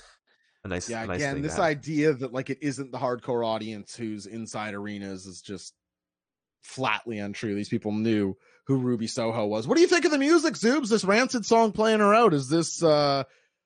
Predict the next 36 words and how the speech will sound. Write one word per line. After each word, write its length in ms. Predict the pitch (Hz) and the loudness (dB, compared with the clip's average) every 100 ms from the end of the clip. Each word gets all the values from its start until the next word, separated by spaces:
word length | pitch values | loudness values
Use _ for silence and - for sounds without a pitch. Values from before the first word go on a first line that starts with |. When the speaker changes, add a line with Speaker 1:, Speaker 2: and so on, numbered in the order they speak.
| _ - | _ -2
Speaker 2:
rock 280 | 165 180 220 | 0 2 2
and 100 | 196 | 2
roll 180 | 202 202 | 2 0
to 100 | 196 | -2
you? 140 | 226 | -2
Are 60 | 202 | -2
you 100 | 196 | 0
digging 300 | 202 240 277 | -2 -2 -6
it? 140 | 269 _ 139 | -8 _ -6
Speaker 1:
Yeah, 100 | 127 | -2
man. 240 | 104 120 | -2 -4
I 80 | 113 | -6
think 140 | 123 | -6
that's 120 | 117 - | -6 -4
something 280 | 120 117 | -8 -6
that 160 | 110 104 - _ - | -4 -4 -10 _ -12
A-, 200 | 113 - | -10 -6
A 40 | 117 | -4
E 40 | 113 | -4
W 280 | 107 110 | -4 -4
is 100 | 107 | -6
good 180 | 107 107 | -6 -4
with, 340 | 101 87 - _ | -4 -6 -10 _
is 300 | 87 87 - _ | -16 -14 -16 _
letting 300 | 85 98 104 | -12 -10 -8
people 220 | 98 95 | -8 -8
sort 180 | 92 92 | -8 -8
of 120 | 87 | -6
pick 260 | - 98 101 | -4 -4 -6
music 420 | 95 92 92 - | -8 -6 -6 -4
that 260 | 87 85 - | -4 -4 -6
reflects 360 | 98 - 90 - | -12 -6 -6 -4
who 100 | 98 | -4
they 120 | 90 | -2
are 240 | 85 101 110 | 0 -2 -4
and, 320 | 92 92 | -6 -10